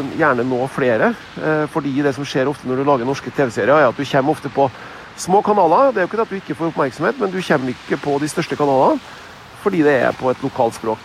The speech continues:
Så vi tenkte, så når Vikingene da kom inn litt fra siden, så var jo Jon Iver og Jonas,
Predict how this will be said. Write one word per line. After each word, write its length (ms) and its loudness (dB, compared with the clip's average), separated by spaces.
Så 80 0
vi 160 2
tenkte, 320 0
så 160 0
når 220 0
Vikingene 500 -2
da 160 4
kom 240 -2
inn 220 0
litt 100 -2
fra 160 -4
siden, 380 2
så 80 0
var 160 2
jo 140 2
Jon 180 0
Iver 240 0
og 60 0
Jonas, 320 -2